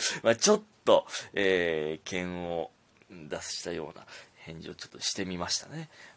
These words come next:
うん。<laughs> えー、「ありがとう」、みたいなね。えー、「時間あったら見てみるわ」って言ったら、「いや、時間がなくても見た方がいい」、みたいな。みたいな来て。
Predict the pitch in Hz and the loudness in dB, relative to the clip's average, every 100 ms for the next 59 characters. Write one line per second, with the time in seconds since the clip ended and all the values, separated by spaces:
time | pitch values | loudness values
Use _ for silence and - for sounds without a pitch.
0 | - 156 82 - - - 185 185 170 151 | -18 -16 -16 -18 -16 -8 0 2 2 -2
1 | - - - - - - - - - - | -6 -14 -14 -12 -14 -16 -18 -18 -20 -20
2 | - 95 101 87 76 69 67 69 64 85 | -12 -6 -4 -4 -6 -8 -10 -10 -8 -6
3 | 67 - 92 - - - - - - _ | -8 -8 -10 -10 -18 -20 -20 -20 -20 _
4 | 90 92 85 82 101 107 85 - 82 85 | -8 -6 -6 -8 -4 -2 -2 -6 -10 -6
5 | 90 87 78 50 - - _ - - - | -6 -6 -8 -10 -14 -20 _ -20 -20 -20
6 | - - - - 95 95 - 135 131 123 | -18 -18 -18 -6 -6 -4 2 4 4 2
7 | 117 113 - 82 87 - 87 73 50 50 | 0 -2 -6 -6 -8 -10 -10 -10 -10 -12
8 | - - - _ _ _ _ _ _ _ | -20 -20 -20 _ _ _ _ _ _ _
9 | _ - 90 64 - - | _ -20 -18 -18 -18 -20